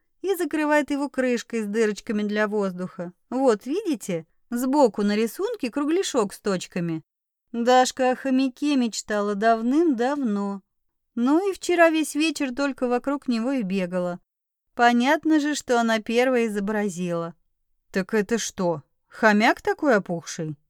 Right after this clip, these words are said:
догадалась заведующая, старательно разглядывая рисунок. Именно. Он за щёки понапихал столько всего. Тут уж мама Даши не выдержала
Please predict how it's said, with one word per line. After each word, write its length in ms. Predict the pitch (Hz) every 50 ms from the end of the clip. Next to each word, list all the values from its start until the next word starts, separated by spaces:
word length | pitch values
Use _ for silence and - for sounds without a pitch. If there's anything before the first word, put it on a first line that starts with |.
| _ _ _ _ _ -
догадалась 640 | 214 214 233 220 233 247 233 240 226 220 220 214 196
заведующая, 800 | 196 208 202 208 247 330 370 294 247 214 202 - - 185 170 - _ _ _ _ _ _
старательно 800 | - - - - 226 214 214 240 277 - - 311 294 285 294 277
разглядывая 680 | 285 277 240 214 214 233 240 240 226 247 247 254 254
рисунок. 600 | 254 277 269 - - 220 196 180 170 165 160 - _ _ _ _ _ _
Именно. 720 | - 196 208 214 220 240 262 277 277 277 277 285 285 269 - _ _ _ _ _ -
Он 240 | 269 277 277 277 254
за 160 | 269 247 262
щёки 400 | - - - 359 415 403 - 277
понапихал 720 | - 254 247 240 240 - 262 254 - - 285 277 285 294
столько 420 | - - - 262 247 233 220 247 240
всего. 520 | - - - 240 220 214 208 196 190 - _ _ _ _ _ _ _ _ _ _ _ -
Тут 320 | 285 349 392 392 - 330
уж 180 | 302 - - -
мама 320 | 247 240 240 233 226 226
Даши 380 | 214 226 226 220 208 - 226 202
не 180 | 190 185 180
выдержала 760 | 175 190 269 359 381 370 359 330 311 302 320 311 302 302